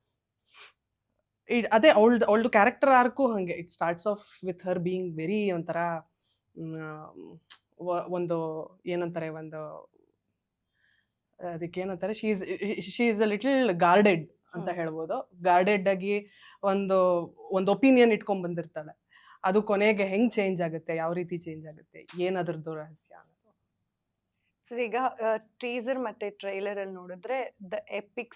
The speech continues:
Speaker 2: serial killer story ಅಂತ ಹೇಳ್ತೀರಾ. ಮತ್ತೆ ರಾಧೇಯ ಅಂದ್ರೆ it's, ಆ, ಒಂದ್ ಸ್ವಲ್ಪ ಮಹಾಭಾರತ ಕನೆಕ್ಟ್ ಆಗುತ್ತೆ. ಕರ್ಮದ ಬಗ್ಗೆ ಕೂಡ ಮಾತಾಡಿದ್ದೀರಾ. ಅಂದ್ರೆ ಯಾವ್ ತರ ಕತೆ ಇದು ಅಂತ, ಒಂದ್ ಥ್ರಿಲ್ಲರ್,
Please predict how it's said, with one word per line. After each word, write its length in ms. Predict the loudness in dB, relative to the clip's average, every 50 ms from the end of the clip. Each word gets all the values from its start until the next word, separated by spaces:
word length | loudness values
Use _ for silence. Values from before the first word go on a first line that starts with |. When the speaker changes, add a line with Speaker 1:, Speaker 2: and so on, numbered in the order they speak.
| -14 -12 -10
Speaker 2:
serial 300 | -10 -8 -6 -6 -8 -8
killer 320 | -8 -10 -8 -6 -6 -6 -8 -10 -14 -14
story 360 | -12 -10 -10 -8 -8 -10 -10
ಅಂತ 240 | -10 -12 -14 -12 -12 -12
ಹೇಳ್ತೀರಾ. 640 | -10 -12 -14 -14 -14 _ -14 -12 -12 -12 -14 _ _ _ _ -20 _ _ -12
ಮತ್ತೆ 220 | -10 -6 -4 -2
ರಾಧೇಯ 460 | 0 2 2 2 2 2 0 0 0 -2
ಅಂದ್ರೆ 440 | -4 -6 -10 -10 -10 -10 -10 -10
it's, 320 | -10 -14 -18 -18 -14 -12 -10
ಆ, 200 | -10 -10 -10 -10
ಒಂದ್ 280 | -10 -10 -10 -10 -10
ಸ್ವಲ್ಪ 240 | -10 -12 -14 -12 -12
ಮಹಾಭಾರತ 680 | -12 -10 -10 -10 -8 -8 -8 -8 -10 -12 -12 -14 -16 -16 -16
ಕನೆಕ್ಟ್ 380 | -14 -14 -14 -14 -14 _ -10
ಆಗುತ್ತೆ. 280 | -10 -10 -10 -12 -14 -10
ಕರ್ಮದ 480 | -4 -4 -2 -2 -2 -2 -2 -4 -4
ಬಗ್ಗೆ 320 | -6 -8 -8 -8 -8 -12 -14
ಕೂಡ 200 | -12 -12 -12 -12 -12 -14
ಮಾತಾಡಿದ್ದೀರಾ. 600 | -16 -16 -14 -14 -14 -14 -14 -16 -18 -20 -20 _ _ _ _ _ _ _ _ _ _ _ _ -8
ಅಂದ್ರೆ 240 | -4 -2 -2 0 2
ಯಾವ್ 420 | 2 4 4 4 2 0 -2 _
ತರ 160 | -2 2 4 4 2
ಕತೆ 460 | 2 0 -4 -4 -4 -4 -4 -4 -2
ಇದು 220 | -2 -4 -6 -8 -8
ಅಂತ, 180 | -8 -10 -10
ಒಂದ್ 160 | -12 -12 -12 -12 -8
ಥ್ರಿಲ್ಲರ್, 540 | -4 -4 -2 -2 -2 -2 0 0 0 0